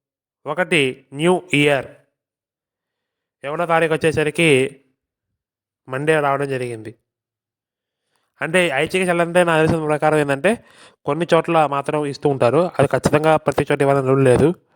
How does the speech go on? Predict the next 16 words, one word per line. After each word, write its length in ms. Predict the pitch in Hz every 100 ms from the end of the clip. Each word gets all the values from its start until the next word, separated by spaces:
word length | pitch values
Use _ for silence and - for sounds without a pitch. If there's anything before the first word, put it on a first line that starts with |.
| _ _ - - -
కాబట్టి 240 | 151 156
కొన్ని 240 | 156 139 147
చోట్ల 140 | 135
ఇస్తారు, 380 | 120 131 117 135 _
కాబట్టి 260 | 127 127 151
ఆ 60 |
విధంగా 260 | 123 123 127
ఇచ్చి 180 | 113 123
ఉండొచ్చు. 500 | 113 - 160 - _ _ _ _ _ _ -
So, 140 | 139 135 131 131 - - - - - - - - - - _ _ _ _ _ _ _ _ _ _ _ _ _ _ _ _ _ _ _ _ - -
తర్వాత 320 | 151 165 160 160 143 127 - -
ఇరవై 300 | 131 156 170
ఐదో 120 | 165 180
తారీఖు 540 | 170 160 165 160 135 _ _
హజరత్ 540 | 139 156 185 - - -
అలీ 300 | 135 147 131